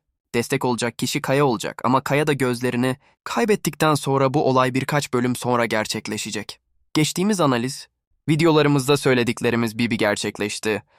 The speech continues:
ve Boran gözlerini açtı ama tam anlamıyla iyileşmedi. Büyük ihtimalle otuz yedinci bölümden sonra Boran ayağa kalkacak. Boran'la ilgili en çok merak edilen olay ise kaçıncı bölüme kadar veya uzun süreli Uzakir dizisinde olup olmayacağı.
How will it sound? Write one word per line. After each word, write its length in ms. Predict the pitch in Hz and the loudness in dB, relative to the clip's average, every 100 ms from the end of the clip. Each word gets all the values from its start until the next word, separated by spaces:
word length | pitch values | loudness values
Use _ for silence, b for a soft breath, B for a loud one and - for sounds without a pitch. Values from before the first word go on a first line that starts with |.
| _ - | _ -2
ve 100 | 135 | 2
Boran 240 | 135 135 | 2 2
gözlerini 420 | 131 127 127 127 139 | 0 0 0 0 0
açtı 340 | 117 - 131 | 0 -2 0
ama 160 | 127 120 | 0 2
tam 180 | 143 | 2
anlamıyla 400 | 131 127 127 127 | 4 4 2 0
iyileşmedi. 680 | 117 117 123 - 107 95 80 - _ _ b - | 0 0 0 0 -4 -4 -8 -12 _ _ b 0
Büyük 180 | 208 190 | 2 2
ihtimalle 340 | 175 165 165 | 2 2 2
otuz 280 | 147 151 147 | 2 0 0
yedinci 340 | 147 147 143 | 2 0 2
bölümden 360 | 131 123 123 127 | 2 2 2 0
sonra 340 | - 117 113 | 0 -2 2
Boran 220 | 127 127 | 2 2
ayağa 260 | 113 104 104 | 0 -2 -4
kalkacak. 540 | - 98 - 78 - b b _ _ 131 | -4 -6 -6 -10 -10 b b _ _ 2
Boran'la 460 | 147 180 190 180 | 4 6 6 4
ilgili 280 | 180 160 170 | 2 0 0
en 180 | 160 196 | 2 2
çok 220 | 180 151 | 2 2
merak 320 | 139 147 147 | 4 4 2
edilen 320 | 135 127 131 | 0 2 0
olay 340 | 127 127 135 131 | 2 2 2 0
ise 220 | - 156 | -2 -2
kaçıncı 420 | 143 131 127 123 | -2 0 0 2
bölüme 300 | 120 120 127 | 2 2 2
kadar 400 | 131 107 98 117 | 0 0 0 2
veya 260 | 127 131 127 | 2 4 4
uzun 240 | 131 160 | 2 2
süreli 340 | 175 147 123 131 | 0 0 0 2
Uzakir 360 | 123 120 123 | 0 -2 -2
dizisinde 420 | 113 110 - 117 123 | -4 -4 -2 0 2
olup 240 | 120 117 | 0 2
olmayacağı. 640 | 123 107 101 98 95 82 | 0 2 -2 -2 -2 -4